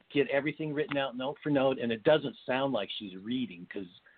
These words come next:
she knows it. It's just kind of, you know, looking at it. But what we're doing now is we, we have three studios on the property here, and upstairs, uh,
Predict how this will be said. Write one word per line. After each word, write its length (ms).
she 180
knows 400
it. 100
It's 200
just 180
kind 220
of, 220
you 100
know, 140
looking 440
at 160
it. 100
But 140
what 200
we're 100
doing 400
now 460
is 300
we, 280
we 120
have 220
three 220
studios 560
on 120
the 80
property 580
here, 280
and 340
upstairs, 840
uh, 240